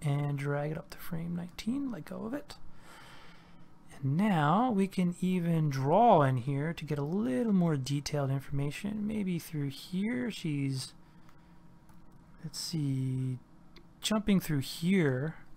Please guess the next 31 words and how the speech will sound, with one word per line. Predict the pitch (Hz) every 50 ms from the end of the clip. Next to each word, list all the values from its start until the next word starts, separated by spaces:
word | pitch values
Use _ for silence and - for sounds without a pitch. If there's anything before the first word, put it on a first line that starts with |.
| - - - - - - - - -
So | - - - 160
we | 156 160 165 165 156
can | - 143 139 131 131 131 131 127 127 127 123 123 123 123 120 120 117 - - - - - - - - - - - - - - - - - - -
do | - 151
a | 147
little | 147 151 151 151
annotation. | 139 135 135 131 135 - 147 147 151 - - 175
We | 165
can | 156 - 131
draw | 120 - - 135 127 131 131 135
a | 139 139
little | 139 143 143 139
bit | 131 135 139
here, | 139 - - 175 185 202 196
just | 180 - - - -
something | - - 160 147 - - 147 131
like | 127 131 135 -
this. | 202 220 233 233 226 220 202 - - - - - - -
Jumps | - 160 151 151 - -
and | 147 127
lands. | 123 160 185 202 208 208 202 208 208 208 208 202 - - - - - - - - - - - - - - - - - - - 160
And | 139 135 131
go, | 135 143 226
"Oh, | 262 254
that | 240 233 220
looks | 175 147 -
pretty | - - 135 123 123
good," | 127 135 165 180
just | 170 151 -
like | - 135 - -
that. | 190 208 214 -